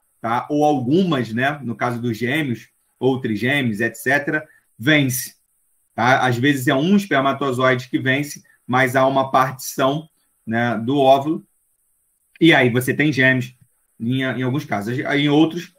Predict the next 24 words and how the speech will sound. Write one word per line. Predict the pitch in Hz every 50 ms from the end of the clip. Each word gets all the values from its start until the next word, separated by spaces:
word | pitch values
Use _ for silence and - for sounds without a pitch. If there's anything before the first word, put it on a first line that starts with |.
| _ _
são | - - 139 139
dois, | 131 135 143 151 165 170 170 - -
né? | 123 117 123 131 127 127
São | 127 - 117 113
dois | 117 127 135 127 - - _ _ _ _ _ _ _
espermatozoides | - - - 143 127 123 123 123 143 135 123 120 123 123 123 123 - -
que | - 147
vencem | 131 120 135 131 135 127 - 143 135
a | 135
corrida. | 139 - 160 156 135 120 113 104 104 101 - _ _ - - - - _ _
Tudo | - 214 196 196 190
isso | 196 220 202 202 180
são | - - 180 190 208
eventos, | 214 151 156 170 175 170 165 - 120 - - - _ _ _ _ _
tá? | - 110 113 120 123 127 -
E | 147 135
todos | 127 165 165 156 147 151
os | 160 156 160
eventos, | 175 175 - 156 147 156 160 160 - - - _ _ _ _ _
eles | - 135 135 135 131 - -
surgem | - 180 170 165 170 160 175 175 170 170 - 139
de | 123 147
fenômenos, | - 202 202 185 170 165 156 147 131 123 123 -
ou, | - 135 147 147 131 107 -